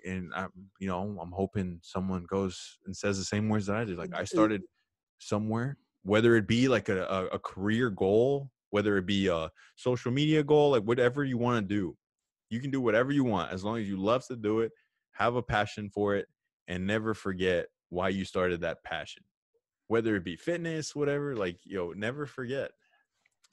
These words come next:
Speaker 2: That,
Speaker 1: And
Speaker 2: that's amazing. I j-, I'm just, like, picturing, like, the community that's gonna be, like,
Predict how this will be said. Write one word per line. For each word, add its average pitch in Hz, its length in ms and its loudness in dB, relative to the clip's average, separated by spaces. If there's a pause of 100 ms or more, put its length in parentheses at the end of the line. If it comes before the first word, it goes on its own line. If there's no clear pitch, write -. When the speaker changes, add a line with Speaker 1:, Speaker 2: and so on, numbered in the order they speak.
(140)
Speaker 2:
That, 151 280 0
Speaker 1:
And - 0 -
Speaker 2:
that's 143 260 -2
amazing. 143 460 0
I 139 160 -4
j-, - 140 -18 (400)
I'm 143 180 -4
just, 143 220 -2
like, 127 240 -6
picturing, 131 680 -2 (360)
like, 127 400 -10 (1160)
the 139 120 0
community 143 640 4 (120)
that's 139 260 -2
gonna 143 220 -2
be, 131 400 2
like, 131 320 -4